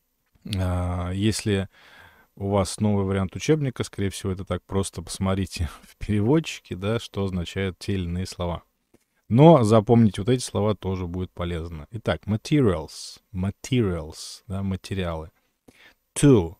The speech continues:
match boxes, две спичечные коробки. Two paper clips, две скрепки,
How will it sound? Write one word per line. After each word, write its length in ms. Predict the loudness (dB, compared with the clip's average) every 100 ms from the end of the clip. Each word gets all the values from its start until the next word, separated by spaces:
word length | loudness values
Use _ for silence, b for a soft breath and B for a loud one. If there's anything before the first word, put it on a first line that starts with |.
| _
match 580 | 0 0 0 -4 -12 -12 -10
boxes, 880 | -8 -6 -8 -6 -4 -4 -6 -10 -16 _ _ _
две 460 | -14 -6 0 2 0
спичечные 760 | -4 -8 -8 -10 -12 -12 -14
коробки. 600 | -10 -8 -8 -8 -6 -6 -6 B B B B B
Two 400 | 0 4 6 4 -4 _ _ _
paper 520 | 2 2 0 -6 -10 -14 _ -10
clips, 640 | -2 0 0 -4 -8 -8 _ b b b
две 500 | -6 2 4 4 0
скрепки, 800 | -10 -12 -4 -4 -4 -6 -6 -6